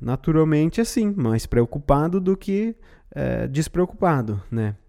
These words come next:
Mais focado no negativo do que no positivo. Então, os processos todos, né, emoções, pensamentos negativos, eles têm a sua função,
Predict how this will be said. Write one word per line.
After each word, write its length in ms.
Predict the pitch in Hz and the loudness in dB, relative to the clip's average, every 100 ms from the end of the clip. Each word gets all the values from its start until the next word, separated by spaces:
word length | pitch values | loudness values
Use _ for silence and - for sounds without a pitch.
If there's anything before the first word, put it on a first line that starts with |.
| - | -4
Mais 260 | 120 127 | 0 0
focado 420 | - 135 135 131 135 | -2 -4 -2 0 2
no 120 | 135 | 4
negativo 560 | 143 139 131 - 190 | 4 4 2 2 -2
do 100 | 202 | -2
que 140 | 185 196 | -2 -4
no 100 | 185 | -2
positivo. 600 | 190 180 185 185 117 104 - - - - - - - _ | 0 -2 -2 -4 -4 -6 -12 -20 -20 -20 -20 -20 -20 _
Então, 540 | - 165 - 196 247 117 - - _ - | 0 2 4 2 2 -2 -10 -20 _ -8
os 200 | 127 - | -6 -6
processos 840 | - 165 131 165 185 - 143 120 - _ - | -4 0 2 4 2 2 0 -2 -10 _ 0
todos, 380 | 165 185 123 | 2 4 2
né, 140 | 123 127 | 4 4
emoções, 680 | 127 117 - 139 160 151 - | 4 2 2 2 4 2 0
pensamentos 680 | 131 123 131 120 151 147 | -2 0 2 4 4 2
negativos, 480 | 131 120 123 175 170 | -2 -2 -2 0 2
eles 220 | 196 202 | 2 0
têm 240 | - 190 240 | 0 2 2
a 40 | |
sua 180 | 202 143 | 2 0
função, 480 | 131 123 107 - | 0 -2 -4 -6